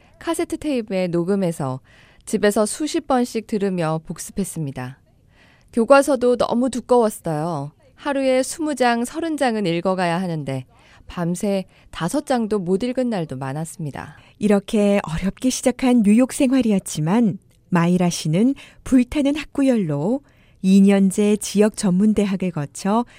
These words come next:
Speaker 2: 사 년제 대학에 편입해 정치학과 사회학을 공부하게 됩니다. 특히 난민 출신으로 인권 문제에 관심이 많았던 마이라 씨는 대학교 때부터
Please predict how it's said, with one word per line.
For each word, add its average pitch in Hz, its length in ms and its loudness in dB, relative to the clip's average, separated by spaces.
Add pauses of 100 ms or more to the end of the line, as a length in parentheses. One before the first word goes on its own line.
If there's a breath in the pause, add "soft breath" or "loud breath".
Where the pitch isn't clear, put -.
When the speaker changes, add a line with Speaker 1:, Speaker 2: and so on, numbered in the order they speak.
(120)
Speaker 2:
사 - 300 -4
년제 254 340 4
대학에 208 360 -2
편입해 202 640 -4 (340 soft breath)
정치학과 170 960 -4 (200 soft breath)
사회학을 247 720 -4
공부하게 220 480 0
됩니다. 175 540 -4 (1080 soft breath)
특히 277 500 2
난민 208 380 4
출신으로 247 720 0 (280 loud breath)
인권 262 400 4
문제에 247 440 2
관심이 175 440 -2
많았던 185 640 0
마이라 185 360 0
씨는 190 500 0 (460 soft breath)
대학교 277 440 0
때부터 269 540 -4